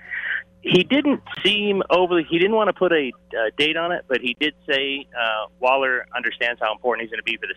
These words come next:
season. So because he was asked specifically, "Do you think he'll be there for the season opener?"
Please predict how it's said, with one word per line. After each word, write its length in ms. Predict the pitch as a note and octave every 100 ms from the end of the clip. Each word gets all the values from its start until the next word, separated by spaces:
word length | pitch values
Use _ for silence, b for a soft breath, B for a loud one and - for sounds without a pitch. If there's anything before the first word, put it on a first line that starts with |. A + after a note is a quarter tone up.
| -
season. 300 | B2 B2+ C3 B2+
So 160 | G#2+
because 240 | A2+ C3 A#2
he 100 | B2+
was 120 | C3
asked 220 | B2 -
specifically, 580 | A#2 - B2 B2+ C3+ B2+
"Do 100 | A#2+
you 60 |
think 140 | B2 A#2+
he'll 100 | A2
be 160 | A2+
there 120 | A2+ A2
for 100 | G#2+
the 40 | -
season 240 | A#2 A#2
opener?" 380 | A#2+ B2 C#3 C#3+